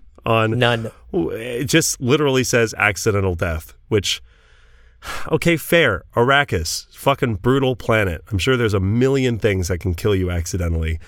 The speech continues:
Speaker 2: Right.
Speaker 1: Wasn't malicious, wasn't something. It was probably just a bad maker hook planting or, I don't know, errant scorpion in the night.
Speaker 2: Right.
Speaker 1: So many things I'm sure could have. But detail we needed to hit, Chani's,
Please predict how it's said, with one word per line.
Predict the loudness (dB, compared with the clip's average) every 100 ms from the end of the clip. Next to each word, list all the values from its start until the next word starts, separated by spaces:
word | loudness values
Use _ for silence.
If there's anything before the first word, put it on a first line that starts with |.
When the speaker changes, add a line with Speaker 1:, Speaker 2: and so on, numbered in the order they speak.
| -6
Speaker 2:
Right. | -2 -2 -4 _ _ _
Speaker 1:
Wasn't | 0 0 2 0
malicious, | 0 2 0 0 -2 -2
wasn't | -2 -2
something. | -4 -4 -4 -2 0 -2
It | -4
was | -6
probably | -6 -6 -4
just | -4 -6 -6
a | -6 -8 -16 -20 _ _ -12 -4
bad | 0 0 -2 -8
maker | -2 0 0 0
hook | 0 -2 -4
planting | -6 -4 -2 -2 -2 -2
or, | -4
I | -4
don't | -2
know, | -2 -4 -8 -20 _ -4
errant | 0 0 -2
scorpion | -6 -2 -2 0 0 0 -2 -6 _
in | -6 -2
the | -2
night. | -2 -2 -4 -10 -4
Speaker 2:
Right. | -2 -2 -4 -14
Speaker 1:
So | -4 0 0
many | 0 -2
things | -4 -6 -6 -10 -4
I'm | -4
sure | -2 -4
could | -6 -4
have. | -4 -6 -14 -20 _ _ -20 _ -4
But | -4 -4 -10 _ -20 -6
detail | -2 0 2 0
we | 0
needed | 0 -2 -2
to | -4
hit, | -2 -2 -2 -10 -20 _ _ -4
Chani's, | 0 2 0 0 -4